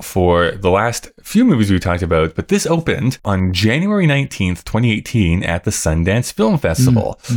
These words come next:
Speaker 2: mm.
Speaker 1: It would go wide on July thirteenth of twenty eighteen, so this was a, uh, birthday movie for me, apparently.
Speaker 2: Ooh,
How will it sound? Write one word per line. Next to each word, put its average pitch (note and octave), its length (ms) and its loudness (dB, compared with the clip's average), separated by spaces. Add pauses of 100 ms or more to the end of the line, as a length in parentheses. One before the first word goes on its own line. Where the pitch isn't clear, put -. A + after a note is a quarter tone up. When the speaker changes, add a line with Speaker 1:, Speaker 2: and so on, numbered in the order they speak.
Speaker 2:
mm. F#2+ 120 -10 (100)
Speaker 1:
It F2+ 120 -4
would G2 140 0
go G#2+ 220 4
wide F#2 600 0
on F#2+ 200 0
July F2+ 320 2
thirteenth C3+ 680 -2
of E2 100 -4
twenty F#2+ 240 0
eighteen, E2 460 -2
so F#2+ 120 -4
this E2 180 -6
was E2 140 -2
a, D#2 160 0
uh, D2+ 180 0
birthday F2+ 520 -2
movie D#2+ 340 0
for D#2+ 160 -4
me, A2 180 0
apparently. F2 600 -2 (360)
Speaker 2:
Ooh, A#2 520 2